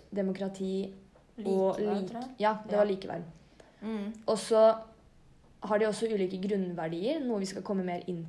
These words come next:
Speaker 1: på senere. Men, eh, noen av verdiene er da for eksempel idrettsglede, fellesskap, helse og ærlighet. Og så fair play er også veldig viktig.
Speaker 2: Ja.
Speaker 1: Innenfor kif så har de også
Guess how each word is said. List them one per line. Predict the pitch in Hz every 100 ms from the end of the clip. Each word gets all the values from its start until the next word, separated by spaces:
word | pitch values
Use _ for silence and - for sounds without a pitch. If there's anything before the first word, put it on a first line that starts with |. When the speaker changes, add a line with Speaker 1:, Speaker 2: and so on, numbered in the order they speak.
| -
Speaker 1:
på | 185 185
senere. | - 180 180 269 370 - -
Men, | 220 208 202 202 202
eh, | 208 208 214
noen | 214 208 190
av | 185
verdiene | 190 180 214 196
er |
da | 180 175 175
for | 175 185
eksempel | 185 175 170 175 175 175 - - - - - - - _ -
idrettsglede, | 269 220 214 - 220 220 220
fellesskap, | 208 190 190 - 202 202
helse | 226 208 185 -
og | 107 -
ærlighet. | 196 185 214 294 -
Og | 220
så | 208 226
fair | 226 - 202 190 170 -
play | 233 240 - - -
er | - 208
også | 202 220
veldig | 208 185
viktig. | 185 - 226
Speaker 2:
Ja. | 202 196 196 - - - - - - - - - - - - -
Speaker 1:
Innenfor | 240 202 226 226
kif | 233
så | - 247
har | 208
de | 240
også | 226 - 202